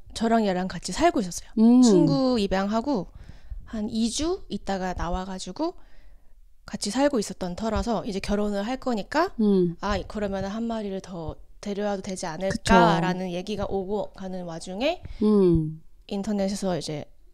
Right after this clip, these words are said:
Speaker 1: 살구를 봤는데, 어, 그냥 그런가 보다 했어요. "어, 눈이 하나네?"
Speaker 2: 음.
Speaker 1: 그러고 나서 우리는 성별이 다르고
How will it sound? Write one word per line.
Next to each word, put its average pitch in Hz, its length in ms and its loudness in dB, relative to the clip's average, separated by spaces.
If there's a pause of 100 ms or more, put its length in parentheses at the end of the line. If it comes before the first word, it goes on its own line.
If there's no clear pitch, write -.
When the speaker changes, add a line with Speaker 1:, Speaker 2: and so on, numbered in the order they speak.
(160)
Speaker 1:
살구를 277 400 2
봤는데, 190 540 -2 (360)
어, 190 80 -8
그냥 208 200 0
그런가 226 380 4
보다 190 200 0
했어요. 214 260 -4
"어, 190 80 -2
눈이 202 220 2
하나네?" 240 560 6
Speaker 2:
음. 190 520 4
Speaker 1:
그러고 233 280 4
나서 190 260 8
우리는 202 340 2 (1080)
성별이 381 680 2
다르고 202 840 -2